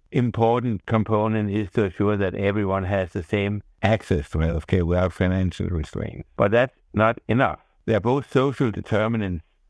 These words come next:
before you come to healthcare that are important to your health, and healthcare should, to the extent it can, support everything that can promote health rather than repair health damage.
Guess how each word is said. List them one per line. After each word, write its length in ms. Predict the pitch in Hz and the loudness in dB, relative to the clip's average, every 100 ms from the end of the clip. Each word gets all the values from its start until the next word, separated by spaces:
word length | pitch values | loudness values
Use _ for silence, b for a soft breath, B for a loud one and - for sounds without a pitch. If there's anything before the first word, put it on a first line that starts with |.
| _ | _
before 400 | - - 110 117 | -6 -2 0 0
you 80 | 107 | -2
come 240 | - 120 | 0 0
to 80 | 143 | 0
healthcare 440 | 123 107 101 113 101 | 0 -2 0 -2 0
that 160 | 95 | 0
are 60 | 98 | -2
important 400 | 95 95 104 110 | -2 0 -2 -2
to 140 | 107 | -2
your 100 | 98 | -2
health, 260 | 92 104 113 _ - | -2 -4 -6 _ -6
and 300 | 101 104 101 - | -2 -2 -4 -2
healthcare 480 | 104 113 - 120 104 | 0 0 0 -2 -2
should, 320 | - 127 127 - - | 0 -2 -2 -6 -4
to 120 | - | 0
the 140 | 92 95 | 0 0
extent 420 | 90 - 110 113 | -2 0 0 0
it 160 | 98 - | -6 -4
can, 440 | 110 107 123 113 _ _ _ | 0 0 -2 -6 _ _ _
support 680 | 127 98 - 120 127 135 _ _ | -2 -2 -2 -2 0 -4 _ _
everything 520 | - 110 123 98 104 101 | -2 0 0 -2 0 0
that 180 | 95 | -2
can 180 | - 95 | 0 -2
promote 520 | - 92 92 107 117 | 0 -2 0 0 -2
health 320 | 95 101 95 - | -2 -2 -2 -4
rather 400 | 87 87 98 104 | -2 0 0 -2
than 240 | 98 95 92 _ _ | -2 -4 -6 _ _
repair 500 | 104 104 - 104 104 | -2 -2 0 0 0
health 320 | 101 104 95 - | 0 -2 -2 0
damage. 320 | 147 123 | 0 0